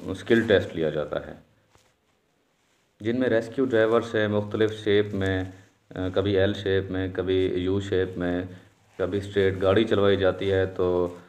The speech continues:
अ, इसी तरह जो सीटीडब्ल्यूओ है, तो उनसे कंप्यूटर टेस्ट, जो टाइपिंग का टेस्ट होता है, वो लिया जाता है। फिर इनमें जो कामयाब कैंडिडेट्स होते हैं, अ, उनको इंटरव्यू के लिए बुलाया जाता है और इंटरव्यू के बाद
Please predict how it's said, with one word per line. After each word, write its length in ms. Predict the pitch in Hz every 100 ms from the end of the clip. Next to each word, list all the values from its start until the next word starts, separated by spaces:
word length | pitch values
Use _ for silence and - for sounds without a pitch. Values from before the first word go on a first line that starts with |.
| _ _
अ, 80 | -
इसी 220 | 92 98
तरह 280 | 104 101 98
जो 120 | 98
सीटीडब्ल्यूओ 720 | 98 110 110 135 113 95 101
है, 100 | 95
तो 100 | 92
उनसे 260 | 95 95 98
कंप्यूटर 460 | 98 95 101 104 98
टेस्ट, 240 | 98 95
जो 240 | - 95
टाइपिंग 480 | 92 101 107 113 107
का 80 | 95
टेस्ट 300 | 92 92 -
होता 180 | 87 87
है, 100 | 87
वो 160 | 87
लिया 180 | 82 80
जाता 280 | 78 - 85
है। 180 | 90 92 _ _ _ _ _ _ _ -
फिर 120 | 120
इनमें 320 | 123 127 131
जो 100 | 120
कामयाब 560 | 120 117 113 107 117 -
कैंडिडेट्स 520 | 110 110 104 107 104
होते 260 | 101 98 101
हैं, 300 | 95 95 95 - _ _ _ _ -
अ, 460 | 95 92 92 95 -
उनको 480 | 104 104 104 95 73
इंटरव्यू 500 | 101 98 104 101 95
के 100 | 95
लिए 140 | 92
बुलाया 280 | 90 90 90
जाता 320 | 90 87 90
है 140 | 87
और 200 | 90 90
इंटरव्यू 380 | 92 92 95 92
के 80 | 90
बाद 440 | 87 90 87 -